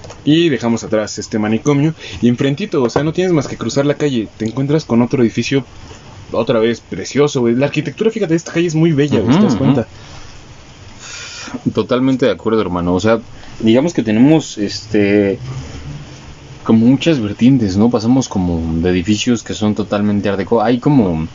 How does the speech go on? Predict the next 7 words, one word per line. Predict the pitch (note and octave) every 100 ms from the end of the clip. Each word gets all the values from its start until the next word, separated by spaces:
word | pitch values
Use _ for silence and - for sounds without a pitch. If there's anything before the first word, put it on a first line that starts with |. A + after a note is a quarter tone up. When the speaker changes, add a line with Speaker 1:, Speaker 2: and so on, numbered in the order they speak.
| - - - -
Speaker 2:
edificios... | G2 F#2+ A2 G#2 A#2 A2+ - -
Eh, | F#2+ F2 E2 E2 E2 - - - - - - -
propiamente | G2+ A#2+ A#2+ B2
de | A#2
departamentos, | F2 F2 E2+ F2+ F#2+ A#2 C3 A#2
güey, | A#2+ A3+
Speaker 1:
Ujú. | C3+ D3+